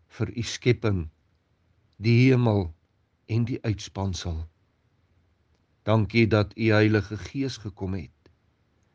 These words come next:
Help ons deur U Gees dat ons tyd sal maak om elke dag na die hemel en die uitspansel te kyk. Help ons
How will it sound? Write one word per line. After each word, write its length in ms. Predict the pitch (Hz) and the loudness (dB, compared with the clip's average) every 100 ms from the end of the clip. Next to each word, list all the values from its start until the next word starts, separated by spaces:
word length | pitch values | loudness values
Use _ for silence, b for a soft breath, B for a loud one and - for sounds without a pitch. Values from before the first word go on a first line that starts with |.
| _ _ _ _ _ | _ _ _ _ _
Help 340 | 104 139 127 123 | 4 6 4 0
ons 280 | 120 101 92 | 0 -2 -4
deur 300 | 110 113 113 | 0 0 -2
U 140 | - | -10
Gees 640 | 117 - 113 110 104 90 - _ _ _ _ _ _ _ 101 | -14 -12 -8 -4 -4 -6 -16 _ _ _ _ _ _ _ -6
dat 160 | 107 | -2
ons 140 | 110 - - 143 | -2 -2 -2 2
tyd 200 | 147 - | 2 -2
sal 280 | - 160 | -4 -2
maak 400 | 143 107 110 101 | 0 2 2 2
om 140 | 110 104 | -4 -4
elke 320 | 123 139 - | -2 -2 -4
dag 320 | 123 117 113 - _ _ _ _ _ _ _ - | -2 0 0 -2 _ _ _ _ _ _ _ -2
na 160 | 117 113 | 2 4
die 140 | 117 | 4
hemel 480 | 104 117 127 131 131 | 6 6 6 6 4
en 140 | 127 120 | 4 0
die 80 | 123 | -4
uitspansel 720 | - 123 - - 131 127 135 123 | -6 -10 -16 -12 -10 -10 -12 -14
te 100 | 123 | -16
kyk. 300 | - 139 127 _ _ _ _ _ _ _ _ _ _ _ _ _ _ | -12 -12 -14 _ _ _ _ _ _ _ _ _ _ _ _ _ _
Help 300 | 95 117 - | 0 0 0
ons 460 | 101 113 104 87 | 2 4 2 -2